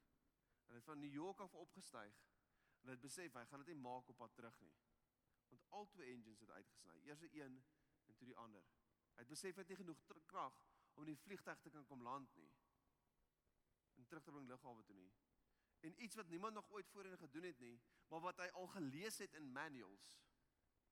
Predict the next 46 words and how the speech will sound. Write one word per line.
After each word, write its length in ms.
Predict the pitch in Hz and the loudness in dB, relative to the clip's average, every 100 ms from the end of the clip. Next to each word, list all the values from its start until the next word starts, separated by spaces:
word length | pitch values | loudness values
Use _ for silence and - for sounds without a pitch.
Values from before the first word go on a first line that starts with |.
| _ _ _ - - | _ _ _ -20 -8
En 80 | 151 | 0
hy 60 | 165 131 | 0 2
weet 180 | 202 202 | -2 -2
die 100 | 175 | -4
vliegtuig 380 | 190 180 165 | -2 0 -2
kan 160 | - 156 | 0 0
dit 80 | 139 | 0
doen, 140 | 143 | -2
dis 100 | 131 | -2
geontwerp 640 | 156 151 151 127 131 160 175 | -4 -4 -6 0 4 4 2
om 140 | 151 | -6
dit 100 | 131 | -6
te 40 | 127 | -6
kan 160 | 113 | -6
doen. 240 | 101 87 87 - _ _ _ _ _ | -6 -10 -12 -20 _ _ _ _ _
Dus 140 | 131 147 | -2 0
hy 60 | 151 | 0
kan 160 | - 175 | 2 2
die 120 | 165 - | 0 -4
vliegtuig 360 | 202 202 175 131 | -6 -2 -2 -2
land 280 | 120 156 151 143 | 0 0 0 -8
op 120 | 117 | -8
water. 400 | 113 117 113 80 - - - _ _ _ _ - | -4 -4 -6 -12 -16 -20 -20 _ _ _ _ -4
En 80 | |
hy 60 | 147 | -4
het 100 | 143 | -2
geland 320 | 143 151 180 | 2 2 2
in 80 | 180 | -2
die 120 | 131 - | -4 -2
Hudson 340 | 143 170 151 | -2 -2 -2
rivier. 400 | 131 - 147 113 | -2 -4 -4 -2
Dis 140 | 104 | -2
een, 140 | 135 135 123 | -4 -6 -6
dis 120 | 127 | -6
die, 120 | 135 123 | -6 -6
dis 140 | 127 120 | -8 -4
eintlik 200 | 147 135 | -4 -2
die 120 | 143 | -4
grootste 380 | - 160 147 139 | -4 -4 -4 -6
rivier 280 | - 139 123 | -4 -4 -4
wat 140 | 113 - - - - 131 | -6 -10 -20 -20 -10 -4
deur 140 | 135 | -2
New 140 | 127 127 | -2 0
York 200 | 127 117 | -2 -4
stad 300 | - 165 139 | -6 -4 -4
sny. 240 | - 104 | -6 -10